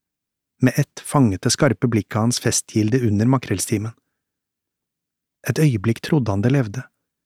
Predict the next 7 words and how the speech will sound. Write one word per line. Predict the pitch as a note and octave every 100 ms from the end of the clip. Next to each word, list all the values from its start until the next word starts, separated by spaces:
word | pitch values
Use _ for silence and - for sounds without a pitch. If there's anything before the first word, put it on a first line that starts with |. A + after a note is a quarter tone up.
| _ _ _ _ -
men | A2 A#2
menneskeåtselet | A#2+ G2 - A2+ G#2+ - C3+ C3 -
fortsatte | - - - - A#2 -
å | B2
stirre | B2 - A#2 A2
tomt | A2 A#2 -
tilbake. | A#2 G2+ - -